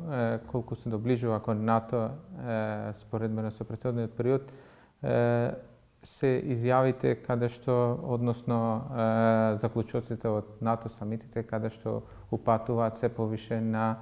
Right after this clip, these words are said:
е, политичка стабилност, владење на правото,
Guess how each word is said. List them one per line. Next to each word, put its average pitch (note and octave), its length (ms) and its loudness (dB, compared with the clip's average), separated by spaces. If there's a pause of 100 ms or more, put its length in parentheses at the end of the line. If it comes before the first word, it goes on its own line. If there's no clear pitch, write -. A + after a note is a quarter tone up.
(420)
е, G#2+ 120 0
политичка A2 540 -4
стабилност, A2+ 640 -2
владење A2 480 0
на G#2 220 -6
правото, A#2 520 2